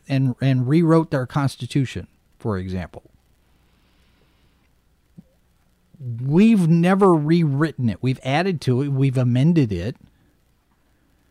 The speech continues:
And there's a process for change. There's a process for adjusting the government to meet the needs of the citizenry. And most empires have not had those mechanisms in place. So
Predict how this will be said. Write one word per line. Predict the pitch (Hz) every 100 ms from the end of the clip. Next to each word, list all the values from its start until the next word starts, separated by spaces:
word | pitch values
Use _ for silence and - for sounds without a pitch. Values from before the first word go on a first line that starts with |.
| _ _ _ -
And | 139
there's | 147 135
a |
process | - - 175 185 - - 143 135 -
for | - 131
change. | - - 202 196 123 85 104 -
There's | 123 131
a | 127
process | - 170 175 156 147 135
for | - 139 131
adjusting | 131 110 - 147 165 - 160 143 123
the | 120
government | 117 117 147 156 131 120 104 -
to | 120
meet | 127 143 139
the | 127
needs | 127 131 131 120
of | 117 104
the | 110
citizenry. | - 196 151 110 104 95 95 95 104
And | 131 131 135 131 - _ _ _ _ _ _ -
most | 135 190 262 - _ _ -
empires | 170 202 196 - 95 80 85 147 - - _ _
have | - 147
not | 151 151 -
had | - 185 226 156
those | 113 104
mechanisms | 107 87 95 87 80 80 82
in | 82
place. | 82 98 -
So | - 202 202